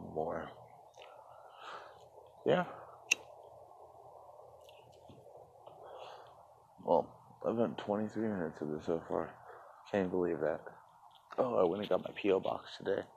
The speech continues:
So, if you guys wanna send me a letter, hey, Whoever fucking listened to this, send me a letter, please, so I can check my mail and see that shit and know people are listening. Just send me anything. You could fucking send me a piece of toilet paper, some shit on it in an envelope.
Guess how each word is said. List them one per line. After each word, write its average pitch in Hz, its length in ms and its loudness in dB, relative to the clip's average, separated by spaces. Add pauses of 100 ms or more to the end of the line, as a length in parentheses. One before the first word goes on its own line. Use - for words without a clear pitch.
(640)
So, 87 260 8
if - 80 -8
you 90 60 4
guys 92 180 6
wanna 92 160 0
send 92 240 2
me 92 120 0
a 90 60 6
letter, 95 320 6 (320)
hey, - 200 8 (300)
Whoever 113 360 6
fucking 107 560 0
listened 101 380 2
to 107 60 2
this, 120 360 0 (180)
send - 320 0
me 113 120 -2
a 110 60 2
letter, 98 280 2 (100)
please, - 200 -2
so - 80 -6
I - 60 -4
can 101 120 0
check - 260 -8
my 95 100 -2
mail 90 220 2
and 82 100 -10
see 95 200 -2
that 87 180 0
shit - 200 0
and 82 100 -8
know 87 100 0
people 82 240 0
are 76 80 2
listening. 82 440 0 (420)
Just - 160 4
send - 160 2
me 104 180 0
anything. 87 440 2
You 90 80 0
could - 160 0
fucking 90 400 2 (440)
send 95 120 -2
me 95 100 0
a 85 60 0
piece - 260 0
of 82 80 0
toilet 85 340 4
paper, 87 280 2
some 85 160 -6
shit - 320 0
on 87 160 0
it 85 120 -4
in - 120 -6
an - 120 -4
envelope. - 480 -4